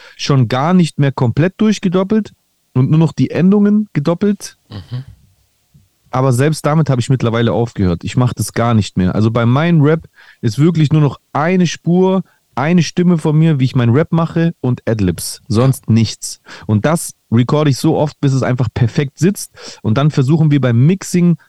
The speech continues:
Speaker 1: das halt so gut zu mischen, dass es dann schön präsent ist und den Beat, äh, äh, äh, bespielen kann.
Speaker 2: Shoutout
Speaker 1: Und dann
Speaker 2: an
Speaker 1: klingt es für
Speaker 2: Smack
Speaker 1: mich
Speaker 2: an
Speaker 1: auch
Speaker 2: dieser
Speaker 1: viel
Speaker 2: Stelle.
Speaker 1: What?
Speaker 2: Shoutout an Smack an dieser Stelle.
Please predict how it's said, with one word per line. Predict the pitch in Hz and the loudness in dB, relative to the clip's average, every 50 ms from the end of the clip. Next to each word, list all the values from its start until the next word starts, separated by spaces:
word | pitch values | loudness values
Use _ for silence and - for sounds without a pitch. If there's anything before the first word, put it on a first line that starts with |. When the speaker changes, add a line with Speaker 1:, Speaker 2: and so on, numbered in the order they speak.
| _ | _
Speaker 1:
das | - 127 - | -6 -4 0
halt | 143 135 127 117 | 0 0 0 0
so | 110 117 143 175 180 165 | -2 0 0 2 2 2
gut | 139 147 165 156 - | 2 0 0 0 0
zu | - - 131 | 0 0 2
mischen, | 123 147 185 185 - - 170 165 147 | 2 4 2 0 0 0 2 2 2
dass | 139 123 | 0 -2
es | 131 - | -4 -4
dann | - 131 123 117 | -2 0 0 0
schön | - - - 165 170 165 143 | -2 -2 0 2 2 2 2
präsent | - - 127 113 131 139 151 139 143 | 0 -2 -2 0 2 0 0 0 0
ist | 120 - | -2 -2
und | 104 117 113 117 107 - - - | 0 2 2 2 0 -2 -2 -2
den | 120 117 110 101 | 0 2 2 2
Beat, | 110 131 127 120 - - - _ _ _ _ _ _ _ _ _ _ _ _ _ _ - 117 | 2 0 0 -2 -6 -18 -20 _ _ _ _ _ _ _ _ _ _ _ _ _ _ -2 0
äh, | |
äh, | 120 117 113 110 104 - 95 110 110 107 104 - 104 107 104 104 101 98 95 92 | 2 2 4 2 2 2 2 2 2 2 2 2 2 2 2 2 2 2 0 0
äh, | 92 95 _ _ _ _ _ _ _ _ _ _ _ _ _ | -2 -4 _ _ _ _ _ _ _ _ _ _ _ _ _
bespielen | - 120 110 - - - 131 135 123 110 101 | -4 -4 -4 -4 -2 0 4 4 4 4 4
kann. | - - 92 85 85 82 - - | 2 0 -2 -2 -2 -4 -4 -10
Speaker 2:
Shoutout | _ - - - 117 | _ -8 -4 -4 -2
Speaker 1:
Und | 113 | 0
dann | 120 123 | 2 0
Speaker 2:
an | 127 120 | 0 2
Speaker 1:
klingt | - 147 107 101 | 0 -2 -2 -2
es | - - | -8 -4
für | |
Speaker 2:
Smack | - 127 123 | -2 -2 0
Speaker 1:
mich | 123 120 | 0 -2
Speaker 2:
an | 110 | -2
Speaker 1:
auch | 107 104 | -4 -4
Speaker 2:
dieser | 101 95 98 | -8 -6 -4
Speaker 1:
viel | - - - 120 110 | -4 -2 -2 -4 -6
Speaker 2:
Stelle. | 90 90 85 85 - _ _ _ _ - - _ _ _ _ _ _ _ _ _ _ _ | -6 -10 -14 -14 -14 _ _ _ _ -20 -20 _ _ _ _ _ _ _ _ _ _ _
Speaker 1:
What? | - 117 160 - - - _ _ - - | -4 -4 -4 -4 -4 -12 _ _ -20 -20
Speaker 2:
Shoutout | _ - - 120 117 110 110 104 98 101 | _ -14 -10 -10 -8 -8 -8 -10 -10 -10
an | 101 98 | -12 -10
Smack | - - - 117 110 - - | -10 -10 -10 -10 -12 -10 -12
an | 95 92 | -12 -12
dieser | 92 92 87 92 87 | -12 -14 -14 -14 -16
Stelle. | - - - 92 87 90 92 87 | -16 -16 -18 -18 -20 -20 -20 -20